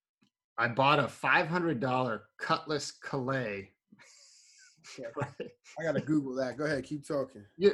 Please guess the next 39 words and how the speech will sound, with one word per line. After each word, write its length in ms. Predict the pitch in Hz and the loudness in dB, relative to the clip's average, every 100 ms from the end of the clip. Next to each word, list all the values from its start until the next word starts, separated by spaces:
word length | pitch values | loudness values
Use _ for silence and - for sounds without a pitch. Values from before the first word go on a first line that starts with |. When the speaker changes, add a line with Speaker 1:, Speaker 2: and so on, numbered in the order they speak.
| - | 8
Speaker 1:
yeah, 220 | 220 220 | 8 10
it's 120 | 190 | 8
an 60 | 190 | 10
Oldsmobile, 760 | 226 214 160 131 104 101 90 - _ | 10 10 8 4 4 -2 -6 -10 _
you 100 | 151 | 4
know, 100 | 151 | 6
old 200 | 147 185 | 6 4
school 300 | - 190 180 | 4 2 6
Oldsmobile, 300 | 185 147 117 | 6 6 2
like 140 | 113 110 | 2 0
a 40 | |
grandma 440 | 101 151 165 131 104 | 0 2 2 2 0
car. 360 | 104 107 95 - _ _ _ _ - | -4 -6 -6 -10 _ _ _ _ -2
And 100 | 139 | 2
the 100 | 147 | 4
Speaker 2:
Uh, 40 | 175 | 4
Speaker 1:
thing 160 | 190 | 4
had, 160 | 170 147 | 4 2
like, 180 | 131 - | 2 0
Speaker 2:
you 60 | - | -8
call 160 | 277 277 | -10 -10
it, 80 | - _ - | -10 _ -18
you 80 | - | -10
call 180 | 294 294 | -2 -2
it 40 | 202 | -2
a 20 | |
Cutlass 460 | - 233 190 214 - | -6 -10 -6 -8 -6
what? 220 | 233 302 - _ _ - | -8 -8 -10 _ _ -4
Speaker 1:
Calais, 680 | 151 139 143 139 120 104 - _ _ _ | 0 4 4 4 2 -2 -8 _ _ _
C 380 | - - 175 185 | -14 0 4 4
A 260 | 156 160 131 | 6 6 6
L 260 | 151 151 - | 4 4 2
I 180 | 131 135 | 2 4
A 420 | 123 127 120 104 | 4 2 -2 -4
S. 220 | - - _ _ _ _ _ _ _ _ _ _ _ _ - - | -8 -18 _ _ _ _ _ _ _ _ _ _ _ _ -20 -10
Speaker 2:
Oh, 300 | 160 180 185 | 0 6 8
yeah, 360 | 175 180 185 180 | 10 8 8 8
yeah, 280 | 170 170 165 | 6 4 2
yeah, 180 | 160 | 0